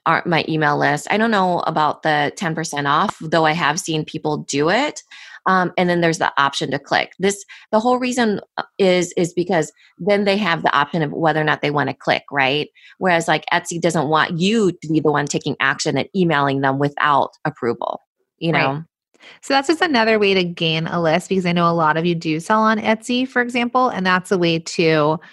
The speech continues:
Speaker 2: offer a coupon even to, for them to buy again on the platform. 'Cause I know a lot of you, we have a couple students that we work with that are multi-million dollar businesses that only sell on Etsy.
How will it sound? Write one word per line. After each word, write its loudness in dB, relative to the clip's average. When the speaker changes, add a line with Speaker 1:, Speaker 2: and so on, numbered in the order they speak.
Speaker 2:
offer 2
a -2
coupon 2
even 2
to, 2
for 0
them 2
to 4
buy 2
again 0
on 2
the -4
platform. 0
'Cause -2
I 4
know 4
a 2
lot 2
of 0
you, 0
we 2
have 0
a 0
couple 2
students 0
that 2
we 2
work 2
with -2
that 2
are 2
multi-million 0
dollar 2
businesses 0
that -2
only 2
sell 2
on 0
Etsy. -8